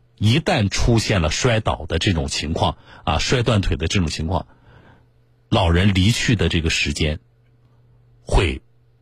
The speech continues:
加倍的加速，就是他可能会成为，就是老人非常的，啊，影响老人的晚年生活，甚至他的身体状况非常非常重要的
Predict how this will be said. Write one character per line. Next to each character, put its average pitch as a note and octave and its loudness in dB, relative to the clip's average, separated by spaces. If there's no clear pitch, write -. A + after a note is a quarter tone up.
加 G2+ -2
倍 E2+ 0
的 - -16
加 E2 -2
速， - -8
就 - 0
是 F3 4
他 G#3+ 0
可 - 0
能 G#2 4
会 C3+ 4
成 A2+ 2
为， A2+ 2
就 C3+ 0
是 G2 2
老 G#2 0
人 F#2+ 2
非 D4+ 2
常 F2 2
的， G2 2
啊， G#2+ 0
影 A#2 2
响 D#3+ 2
老 G2 2
人 E2 0
的 B2+ 4
晚 F2+ 0
年 G2 0
生 C#3 2
活， F#2+ 2
甚 B2+ 4
至 G#2+ 4
他 A#2 0
的 A#2+ 2
身 D3 2
体 G#2+ 4
状 G2 0
况 G#2+ 4
非 D4+ 2
常 B2 0
非 C3+ 0
常 A2+ 2
重 B2 2
要 F2+ 2
的 D#2 -8